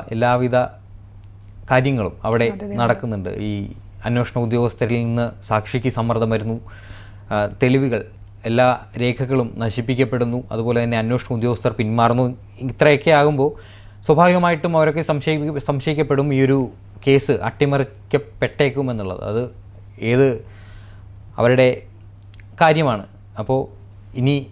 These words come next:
Speaker 1: അന്വേഷണ സംഘം ഈ സ്കെലറ്റൽ റിമെയിൻസ് കണ്ടെത്താനുള്ള പരിശോധനകളിൽ നിന്ന് പിന്നോക്കം പോയാൽ ഈ ഒരു ആക്ഷൻ കമ്മിറ്റി തന്നെ ഈ മൃതദേഹങ്ങൾ വീണ്ടെടുക്കാനുള്ള കാര്യങ്ങൾക്ക് മുന്നിട്ടിറങ്ങുമെന്നൊക്കെയാണ് അവർ പറയുന്നത്. എന്തായാലും അതുമായി ബന്ധപ്പെട്ട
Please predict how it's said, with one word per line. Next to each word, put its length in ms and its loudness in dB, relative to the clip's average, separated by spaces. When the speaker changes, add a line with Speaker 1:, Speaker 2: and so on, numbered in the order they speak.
Speaker 1:
അന്വേഷണ 380 2
സംഘം 260 2
ഈ 20 2
സ്കെലറ്റൽ 480 2
റിമെയിൻസ് 380 0
കണ്ടെത്താനുള്ള 520 2
പരിശോധനകളിൽ 800 0
നിന്ന് 220 -2
പിന്നോക്കം 440 2
പോയാൽ 240 2
ഈ 100 0
ഒരു 140 6
ആക്ഷൻ 300 0
കമ്മിറ്റി 300 0
തന്നെ 220 2
ഈ 100 2
മൃതദേഹങ്ങൾ 480 4
വീണ്ടെടുക്കാനുള്ള 720 2
കാര്യങ്ങൾക്ക് 540 2
മുന്നിട്ടിറങ്ങുമെന്നൊക്കെയാണ് 1080 0
അവർ 100 4
പറയുന്നത്. 320 4
എന്തായാലും 260 2
അതുമായി 300 4
ബന്ധപ്പെട്ട 320 0